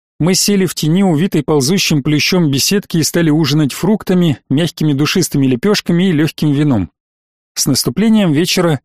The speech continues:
город, восстановленная крепость, действительно преображался. Жара постепенно сходила, улицы наполнялись народом, словно ниоткуда появилось множество играющей ребятни. Прямо через дорогу от нашей беседки начиналась вечерняя служба в местном храме,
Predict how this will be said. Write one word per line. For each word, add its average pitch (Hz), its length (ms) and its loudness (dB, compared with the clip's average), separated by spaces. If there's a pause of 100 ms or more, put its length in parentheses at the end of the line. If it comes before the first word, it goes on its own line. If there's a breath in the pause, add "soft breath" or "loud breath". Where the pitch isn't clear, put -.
(220)
город, 151 360 0
восстановленная 156 760 0
крепость, 165 520 -2
действительно 160 680 0
преображался. 151 840 -2 (380)
Жара 139 340 -2
постепенно 151 560 -2
сходила, 165 640 0 (280)
улицы 202 400 0
наполнялись 143 600 0
народом, 151 560 0 (140)
словно 160 400 0
ниоткуда 143 500 0
появилось 156 520 0
множество 156 600 0
играющей 147 480 0
ребятни. 139 520 -2 (840)
Прямо 214 320 2
через 175 280 0
дорогу 165 360 0
от 156 120 0
нашей 165 260 0
беседки 151 420 -2
начиналась 165 560 0
вечерняя 165 500 0
служба 170 400 0
в 139 100 0
местном 165 360 0
храме, 180 460 0